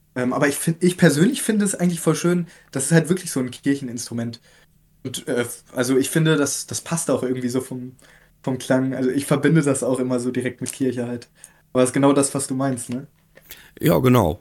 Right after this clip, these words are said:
Speaker 2: Und ich, ich find, ich fand ja auch diese Videos toll, wenn sich dann jemand da hinsetzt und so moderne Lieder darauf spielt. Das hat ja wirklich einen ganz eigenen Touch. Aber so abseits dessen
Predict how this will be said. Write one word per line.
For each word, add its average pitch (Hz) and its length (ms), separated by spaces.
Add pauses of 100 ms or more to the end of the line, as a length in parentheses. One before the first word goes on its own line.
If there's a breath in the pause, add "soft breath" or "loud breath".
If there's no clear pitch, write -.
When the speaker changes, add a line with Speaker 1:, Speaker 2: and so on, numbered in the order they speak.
(140)
Speaker 2:
Und 113 120
ich, - 280
ich - 60
find, - 300
ich - 100
fand 139 180
ja 123 140
auch - 240
diese 117 400
Videos 117 280
toll, 113 240
wenn 110 140
sich - 120
dann 110 140
jemand 110 240
da 101 40
hinsetzt 113 340
und 113 100
so 107 200
moderne 101 520
Lieder 98 320
darauf 90 240
spielt. 110 240
Das 110 120
hat 101 80
ja 92 180
wirklich 123 240
einen 107 80
ganz 110 280
eigenen 92 360
Touch. 104 300 (340 loud breath)
Aber 117 260
so 117 200
abseits - 500
dessen 117 420